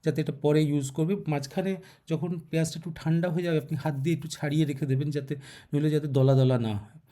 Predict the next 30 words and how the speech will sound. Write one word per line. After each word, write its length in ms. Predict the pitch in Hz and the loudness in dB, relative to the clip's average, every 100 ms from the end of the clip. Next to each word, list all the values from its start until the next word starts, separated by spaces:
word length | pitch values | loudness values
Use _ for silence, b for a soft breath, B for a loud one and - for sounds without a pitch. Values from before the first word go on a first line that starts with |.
| B B B | B B B
এবং, 260 | 147 151 151 | -2 -2 -2
আহ, 360 | 151 143 135 135 | -2 0 -2 -2
যখনই 320 | 160 156 190 | -4 -2 -2
দেখবেন 260 | 185 175 185 | -2 -2 -4
ঠান্ডা 320 | - 160 165 | -2 0 2
হয়ে 140 | 165 165 | 0 -2
পর 180 | 175 160 | -6 -8
ছাড়াচ্ছেন, 520 | - 151 160 - 165 | -4 -2 -2 -4 -6
তখন 300 | 156 196 247 147 | -6 -6 -8 -6
জিনিসটা 400 | 147 139 175 160 - | -4 -4 -4 -8 -8
একদম 220 | 143 147 | -6 -4
পরিষ্কার 460 | 143 127 - 143 156 | -2 -2 -2 -2 0
অন্যরকম 540 | 135 127 120 123 127 | 0 0 0 -2 -2
হয়ে 140 | 117 107 | -2 -4
যাচ্ছে। 360 | 107 - - - _ B B B B B B B 170 | -8 -12 -16 -18 _ B B B B B B B 0
তো 60 | |
এবার 220 | 170 196 208 226 185 | 2 2 0 -4 -6
এটা 220 | 165 175 | -4 -4
তুলে 240 | 170 170 | -2 -2
রাখার 260 | 175 170 196 | -2 -4 -4
পর 180 | 202 190 | -2 0
আমি 160 | 165 | 0
যেটা 160 | 156 156 | -2 -4
করলাম, 280 | 165 185 185 | -6 -4 -2
আমার 160 | 165 - | -4 -4
খাড়া 280 | 151 147 | 0 2
মশলাগুলো 520 | 147 143 143 143 147 143 | 2 0 -2 -2 0 2
অ্যাড 180 | 131 | 0
করলাম, 340 | 127 135 139 156 | 0 0 2 0
যেখানে, 380 | 143 143 143 | -2 -2 -4